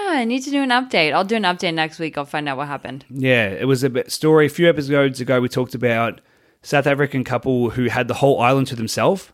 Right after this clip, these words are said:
Speaker 1: Yes, and all the staff was still working, and they were just serving this one couple.
Speaker 2: That would be amazing.
Speaker 1: It'd be hilarious.
Speaker 2: Nice.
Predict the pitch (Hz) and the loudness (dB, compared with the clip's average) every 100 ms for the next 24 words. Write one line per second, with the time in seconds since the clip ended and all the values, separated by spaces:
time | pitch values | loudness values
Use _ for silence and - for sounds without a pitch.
0 | - 180 160 151 - - 170 165 180 175 | -4 0 0 -2 -8 -6 0 2 2 -2
1 | - 160 160 175 160 - 160 147 160 156 | -2 0 0 -2 -6 -2 -2 0 -4 -4
2 | 143 139 147 156 143 160 - 165 160 160 | -6 -4 -4 -4 -4 -6 -4 -2 0 -2
3 | 151 147 - - 156 147 147 - 139 - | -2 -4 -8 -6 -6 -2 -4 -2 -8 -8
4 | _ _ - 123 117 123 117 120 113 117 | _ _ -6 -2 2 2 2 2 2 2
5 | 113 98 92 87 180 170 175 165 156 147 | 0 0 -2 -6 -2 2 2 2 0 0
6 | 165 170 - 131 120 _ _ 143 98 92 | -2 -4 -10 -18 -20 _ _ -10 -10 -10
7 | - | -14